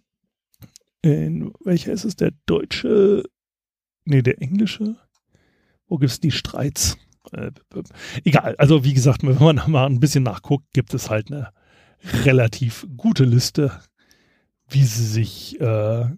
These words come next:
geprügelt haben. Und es gibt halt auch, wie gesagt, immer wieder Streit, wem gehört die Kirche, weil witzigerweise alle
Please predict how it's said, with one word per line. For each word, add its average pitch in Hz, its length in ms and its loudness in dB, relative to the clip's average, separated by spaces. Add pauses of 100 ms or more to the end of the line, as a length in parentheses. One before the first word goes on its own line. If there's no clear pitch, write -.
(180)
geprügelt 135 480 -2
haben. 127 320 -10 (680)
Und 135 280 -2
es - 160 -2
gibt - 200 0
halt 147 140 2
auch, 135 440 -4 (100)
wie 139 200 -4
gesagt, 139 320 0
immer 147 240 -2
wieder 127 160 -2
Streit, 139 400 0
wem 131 160 4
gehört 127 280 0
die 190 100 -6
Kirche, 185 680 0
weil 135 360 -4 (640)
witzigerweise 156 840 2
alle 151 380 2